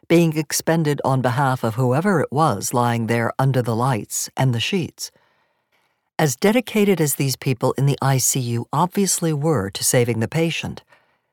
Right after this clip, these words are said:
I could almost see in their eyes above the masks the pleasure that each seemed to take in relying on the others to do what they alone could do.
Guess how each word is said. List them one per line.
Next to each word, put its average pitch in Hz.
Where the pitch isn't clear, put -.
I 185
could -
almost 240
see 160
in 143
their 147
eyes 110
above 127
the 120
masks 120
the -
pleasure -
that -
each -
seemed 139
to 131
take 135
in 135
relying 170
on 160
the 160
others 104
to 143
do 175
what 156
they 127
alone 151
could -
do. 110